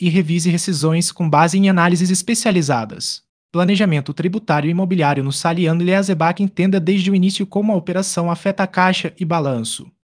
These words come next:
Um bom planejamento tributário define onde o ganho é reconhecido, se o aluguel será dedutível e como evitar requalificação pela Receita.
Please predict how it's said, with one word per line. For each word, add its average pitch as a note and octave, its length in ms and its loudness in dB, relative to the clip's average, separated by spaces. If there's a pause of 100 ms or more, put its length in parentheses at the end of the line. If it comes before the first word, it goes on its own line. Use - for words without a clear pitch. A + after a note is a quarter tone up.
(140)
Um C3+ 120 -4
bom D3 180 0
planejamento F#3 640 0
tributário E3 540 0
define D#3+ 360 -2
onde D#3+ 220 0
o E3 60 2
ganho D#3+ 400 0
é E3+ 100 -2
reconhecido, D#3+ 880 -2
se - 220 -4
o A3+ 80 2
aluguel E3 360 2
será F3+ 300 0
dedutível F#3+ 680 0
e G3 120 -4
como F#3 260 0
evitar F#3 300 0
requalificação E3+ 920 -2
pela F3 240 -2
Receita. C3 760 -4